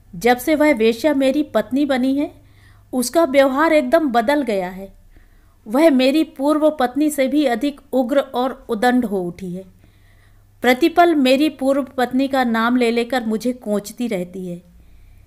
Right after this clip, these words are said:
जीना दूभर हो उठा तो मैंने तंग आकर पुनः आत्महत्या कर ली। कुछ भी हो, हमारी व्यवस्था और विधान नहीं बदल सकता। तुम्हें अब उन दोनों पत्नियों के साथ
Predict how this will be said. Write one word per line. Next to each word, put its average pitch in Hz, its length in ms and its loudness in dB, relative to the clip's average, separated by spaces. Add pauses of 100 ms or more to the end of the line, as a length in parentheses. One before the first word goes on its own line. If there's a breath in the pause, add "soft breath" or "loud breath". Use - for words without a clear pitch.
(200)
जीना 247 420 2
दूभर 254 400 0
हो 247 180 0
उठा 269 340 0
तो 320 160 -6
मैंने 233 300 -2
तंग 233 340 -4
आकर 233 280 -2
पुनः 262 500 -2
आत्महत्या 185 540 -4
कर 180 200 -14
ली। 180 160 -10 (1040)
कुछ 269 240 0
भी 381 200 6
हो, 302 420 2 (300)
हमारी 233 400 2
व्यवस्था 233 560 2
और 254 360 0
विधान 214 440 0
नहीं 226 220 0
बदल 180 280 -4
सकता। 165 400 -14 (840 soft breath)
तुम्हें 294 360 6
अब 339 260 2 (140)
उन 302 220 2
दोनों 262 340 4
पत्नियों 285 460 0
के 277 140 -4
साथ 247 240 2